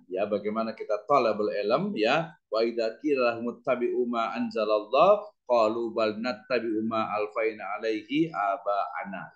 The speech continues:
Ya, jadi, uh, ilmu yang sejatinya datang dari Allah Subhanahu wa taala itu dikembangkan harus dengan apa? Dengan mekanisme, teknik, dengan cara yang benar. Jadi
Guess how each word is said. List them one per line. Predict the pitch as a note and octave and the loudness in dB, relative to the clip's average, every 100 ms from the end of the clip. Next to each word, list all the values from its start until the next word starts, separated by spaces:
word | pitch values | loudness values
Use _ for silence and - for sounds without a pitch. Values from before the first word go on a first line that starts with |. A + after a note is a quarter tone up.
| - | -2
Ya, | G2 | 0
jadi, | A2 B2+ - - _ - | 4 2 0 -14 _ 0
uh, | G#2 - | 0 0
ilmu | E3 F#3+ C3 A#2+ C3+ D3 - - - | 4 4 4 2 2 0 -8 -18 -6
yang | A#2 G#2+ | -4 -4
sejatinya | A2 A2+ A2 G#2 A2+ A2 G#2+ | -4 -2 0 0 -2 -2 0
datang | G#2+ G2 A2+ A2+ G#2+ | 0 0 -2 -4 -2
dari | |
Allah | G2+ G2+ G#2+ | 0 0 0
Subhanahu | G#2+ G#2 G#2 G#2 | -2 -2 0 0
wa | G#2 | 0
taala | G#2 G2 G2+ C#3 E3 - - A2 | 2 -2 2 2 2 -4 -10 -8
itu | A2+ | -4
dikembangkan | - A2+ B2 G#2+ G#2+ G2+ G2+ D#3 F#3 - | -4 -2 -4 0 0 -2 0 0 -2 -6
harus | G#2 G#2+ E3 E3 - | -2 0 -2 -4 -10
dengan | G#2+ B2 A#2+ | -4 -2 -2
apa? | G#2+ D3 E3 - - - | 0 0 -2 -6 -18 -10
Dengan | G#2+ G#2+ B2 C#3 | -6 -4 -4 -2
mekanisme, | A#2+ A#2+ A2+ A2 A#2 A2+ - B2+ C#3+ D#3 - - | -2 -4 -4 -4 -4 -6 -6 -2 0 0 -2 -4
teknik, | A2+ - A#2+ B2+ D3+ D#3 - | -4 -4 -6 0 0 -2 -6
dengan | A2+ A2 G#2+ G#2+ | -4 -2 -4 -4
cara | G#2+ A#2+ B2+ | -2 0 0
yang | A#2+ G#2+ F#2+ | 0 -2 -6
benar. | G#2 G#2+ G2+ F2 - | -6 -2 -2 -4 -6
Jadi | F#2+ B2+ C#3 C#3 _ | -2 0 0 -2 _